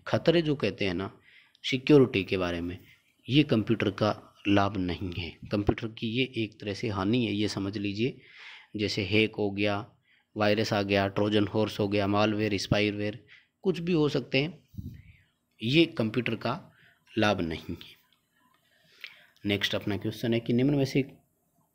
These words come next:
कौन सा विकल्प इन दोनों कथनों की सत्यता का सही वर्णन करता है? यानी दो स्टेटमेंट दिए हैं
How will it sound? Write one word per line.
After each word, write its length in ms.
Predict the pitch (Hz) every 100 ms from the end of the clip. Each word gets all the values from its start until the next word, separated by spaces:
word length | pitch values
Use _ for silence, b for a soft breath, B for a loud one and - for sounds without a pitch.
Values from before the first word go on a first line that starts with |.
| _ _ _ -
कौन 220 | 160 165
सा 120 | 147
विकल्प 540 | 113 120 123 107 - B B _
इन 140 | 127 117
दोनों 240 | 123 147
कथनों 300 | 143 131 131
की 120 | 127
सत्यता 440 | 120 139 156 127 120
का 140 | 120
सही 320 | 117 - 98 120
वर्णन 340 | 110 107 123
करता 300 | 117 92 -
है? 160 | 85 90
यानी 160 | 117 131
दो 200 | 127 123
स्टेटमेंट 500 | 101 98 95 120 131
दिए 240 | 117 92
हैं 160 | 87 87